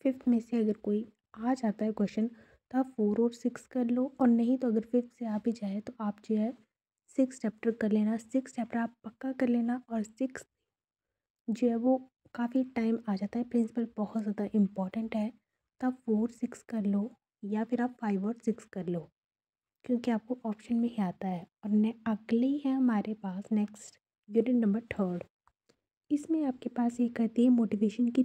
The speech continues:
थ्योरीज आती हैं, बहुत ही ज़्यादा इंपॉर्टेंट है वो थ्योरीज। इसमें से आप क्या करना,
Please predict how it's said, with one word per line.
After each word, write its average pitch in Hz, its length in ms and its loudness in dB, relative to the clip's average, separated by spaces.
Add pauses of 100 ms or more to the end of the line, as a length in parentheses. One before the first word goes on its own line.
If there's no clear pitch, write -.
थ्योरीज 226 480 2
आती 190 300 -6
हैं, 190 140 0
बहुत 220 360 -4
ही 233 100 4
ज़्यादा 202 420 -2
इंपॉर्टेंट 196 580 -2
है 190 60 -4
वो 180 140 0
थ्योरीज। 190 420 -4 (680)
इसमें 294 280 -2
से 294 100 -4
आप 233 140 -4
क्या - 240 -6
करना, 190 400 0